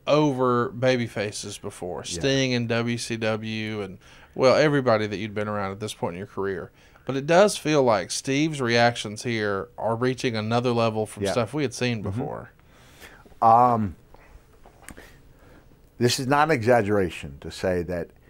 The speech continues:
Speaker 2: when I wrestled Steve, when Mankind was a heel, and even when St-, Steve, Steve was a heel, turning babyface, uh, but especially after that turn had been made,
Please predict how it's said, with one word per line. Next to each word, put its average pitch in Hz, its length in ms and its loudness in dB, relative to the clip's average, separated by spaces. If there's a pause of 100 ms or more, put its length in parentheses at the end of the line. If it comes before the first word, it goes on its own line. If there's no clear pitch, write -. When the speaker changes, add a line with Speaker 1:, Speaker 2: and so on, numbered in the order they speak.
(720)
Speaker 2:
when 101 160 2
I 113 80 4
wrestled 127 440 2 (280)
Steve, 92 420 -4
when 87 160 -4
Mankind 95 580 -2
was 85 100 -10
a 90 80 -6
heel, 80 360 -8 (480)
and 90 220 -8
even 95 280 -6
when 92 200 -6
St-, - 260 -14
Steve, 98 380 -4 (220)
Steve 101 240 -6
was 95 140 -4
a 95 100 0
heel, 98 420 0
turning 107 340 -2
babyface, 80 640 -6 (1200)
uh, 104 320 -2
but 110 160 0
especially 110 680 2
after 92 320 0
that 87 200 -6
turn 92 260 -4
had 78 160 -8
been 80 140 -8
made, 80 300 -8